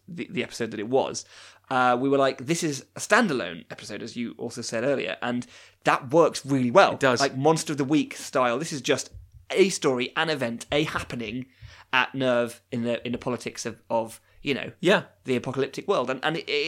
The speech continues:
Speaker 1: is, it, there should be more of these.
Speaker 2: No,
Speaker 1: <laughs>
Speaker 2: it's,
Speaker 1: To be
Speaker 2: it's
Speaker 1: brutally honest.
Speaker 2: astonishingly good, actually. And, um, but there's also, like, a slight story gimmick in that, uh, it's Shinji's kind of parents' evening
Speaker 1: Yes.
Speaker 2: at school.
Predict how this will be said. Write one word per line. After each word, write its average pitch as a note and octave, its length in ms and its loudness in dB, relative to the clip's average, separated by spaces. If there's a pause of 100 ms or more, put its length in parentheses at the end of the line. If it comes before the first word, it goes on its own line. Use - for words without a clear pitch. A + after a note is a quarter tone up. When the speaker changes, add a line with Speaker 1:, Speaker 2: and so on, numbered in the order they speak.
(100)
Speaker 1:
is, D#3 340 -4
it, A2 260 -4 (140)
there E3 160 0
should G3+ 140 2
be D3 80 -2
more D3+ 160 6
of - 80 -2
these. - 280 -2
Speaker 2:
No, G#3+ 220 8
Speaker 1:
<laughs> - 20 -
Speaker 2:
it's, A#3 580 2
Speaker 1:
To - 40 4
be - 60 -2
Speaker 2:
it's B2+ 100 2
Speaker 1:
brutally B2 180 2
honest. A#2 220 0
Speaker 2:
astonishingly G3+ 460 0
good, F2 240 -10
actually. - 360 -4
And, C3 340 -2
um, C#3+ 420 2 (460)
but D3+ 260 6
there's D3 160 4
also, D#3+ 200 0
like, C#3 120 2
a C3+ 40 0
slight B2+ 300 0
story A#2+ 300 0
gimmick A2 320 -4
in A2 120 -4
that, G#2+ 340 -2 (120)
uh, G2+ 500 -2
it's - 300 -6
Shinji's A2 760 -4
kind A2 200 -6
of G2 120 -6
parents' A2 360 -4
evening F#2 460 -8
Speaker 1:
Yes. A#2+ 120 -6
Speaker 2:
at A2+ 60 -2
school. F#2+ 380 -4